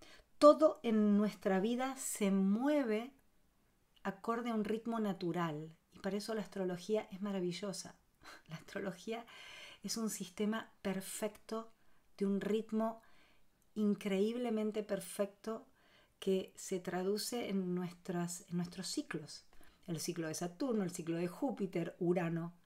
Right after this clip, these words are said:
Urano y cada uno de los planetas. Y nos viene a contar algo, y nos viene a enseñar algo, nos explica algo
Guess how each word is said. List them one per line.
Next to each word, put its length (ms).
Urano 680
y 100
cada 420
uno 200
de 80
los 140
planetas. 720
Y 80
nos 160
viene 240
a 80
contar 340
algo, 440
y 60
nos 160
viene 460
a 80
enseñar 500
algo, 420
nos 260
explica 720
algo 560